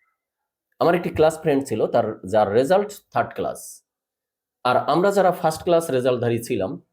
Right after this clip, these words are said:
আমাদের নিয়ে যখনই কোনো নতুন মানুষের সাথে পরিচয় হতো, তিনি এভাবে কথা বলতো যে, "আমার বন্ধু বান্ধব সবাই ফার্স্ট ক্লাস।"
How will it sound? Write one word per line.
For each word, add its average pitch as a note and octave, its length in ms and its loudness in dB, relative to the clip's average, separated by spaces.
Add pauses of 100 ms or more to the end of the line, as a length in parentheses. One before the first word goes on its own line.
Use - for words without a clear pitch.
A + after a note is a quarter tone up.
(160)
আমাদের D#3 300 2
নিয়ে D#3+ 200 2
যখনই C#3+ 300 0
কোনো C#3 160 0
নতুন B2 300 0
মানুষের C3+ 340 -2
সাথে B2 240 -8
পরিচয় C#3 420 -4
হতো, - 340 -10 (400)
তিনি D#3 360 2
এভাবে F3 360 4
কথা A2+ 200 0
বলতো F#2+ 440 -6 (680)
যে, A2 420 2
"আমার G#3+ 240 2
বন্ধু G3 240 2
বান্ধব F#3 240 0
সবাই D3 320 0
ফার্স্ট A#2 240 -8
ক্লাস।" - 540 -14